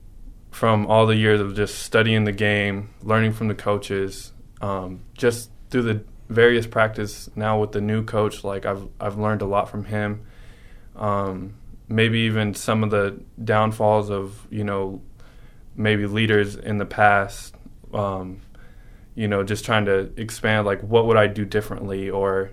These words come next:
or how, how did we learn from this situation, or, um, you know, what did they do good, and just taking that and being like, you know, like, this can work, and,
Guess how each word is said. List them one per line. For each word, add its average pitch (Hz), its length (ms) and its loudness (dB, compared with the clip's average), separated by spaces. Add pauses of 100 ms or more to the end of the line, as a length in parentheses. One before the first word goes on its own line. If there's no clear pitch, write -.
(540)
or 98 540 4 (160)
how, 113 340 6
how 120 240 8
did 113 140 2
we 110 120 0
learn 104 220 0
from 107 160 -4
this 104 160 -4
situation, 101 880 -4 (480)
or, 98 540 2
um, 95 500 -6
you 107 140 -2
know, 98 120 0
what 104 180 2
did 107 120 0
they 101 100 -2
do 101 200 -8
good, 101 340 0
and 98 180 -8
just 101 200 -10
taking 107 360 -4
that 101 280 0
and 98 140 -8
being 101 240 -6
like, 95 380 -10 (500)
you 113 120 -4
know, 101 320 -4 (760)
like, 98 280 -8 (160)
this 110 280 0
can 107 200 -4
work, 101 300 0
and, 104 180 -6